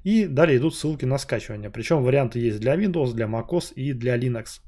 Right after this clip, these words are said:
разных типов, разных версий. Можете внимательно поглядеть. Есть сама программа Little Nav Map. Собственно, идёт её описание, и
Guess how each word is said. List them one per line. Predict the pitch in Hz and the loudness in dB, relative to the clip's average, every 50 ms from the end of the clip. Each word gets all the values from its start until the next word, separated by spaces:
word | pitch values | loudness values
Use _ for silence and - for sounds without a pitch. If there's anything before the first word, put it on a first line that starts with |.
| - - | -14 -8
разных | 131 131 120 110 101 104 107 101 - - | -4 -2 0 0 -2 -4 -6 -10 -8 -8
типов, | - 185 - 175 165 - - - | -6 -4 -2 -2 -2 -4 -6 -6
разных | 120 110 98 104 101 - - | -6 -6 -6 -8 -12 -8 -6
версий. | 147 170 170 - - 143 143 - - - - - - - - - - | -6 -4 -4 -6 -8 -12 -12 -14 -18 -20 -20 -20 -20 -20 -20 -14 -6
Можете | - 131 135 - - 120 | -4 -4 -4 -4 -6 -8
внимательно | 110 113 113 123 131 - 127 123 | -6 -6 -6 -6 -8 -8 -8 -8
поглядеть. | - 123 113 120 120 117 113 107 - - - - - - - - | -6 -4 -2 -2 -2 -2 -2 -6 -8 -12 -20 -20 -20 -20 -20 -12
Есть | - 127 135 175 165 - | -6 2 6 6 6 6
сама | - - 151 147 139 | 4 2 2 2 2
программа | 120 127 123 127 123 131 123 117 113 110 110 | 2 2 0 0 2 0 0 0 -2 -2 -2
Little | 120 127 120 - 113 110 - - | -2 -2 -2 -2 -4 -6 -6 -4
Nav | 127 117 104 - - | -4 -4 -4 -4 -6
Map. | 113 127 - - - - - - - - - - - - - - - - - - - - - - - - | -8 -8 -8 -10 -14 -18 -18 -18 -20 -20 -20 -20 -20 -20 -20 -20 -20 -20 -20 -20 -20 -20 -20 -20 -20 -8
Собственно, | - - 113 - - 127 123 | -4 -4 -4 -2 -2 -2 0
идёт | 127 135 120 - | 0 0 0 0
её | 120 113 107 | -2 -4 -4
описание, | 104 123 123 - - 226 220 208 180 156 - - | -4 -6 -6 -4 -2 0 2 2 2 0 -2 -4
и | 143 160 185 185 185 | -4 -4 -2 -4 -4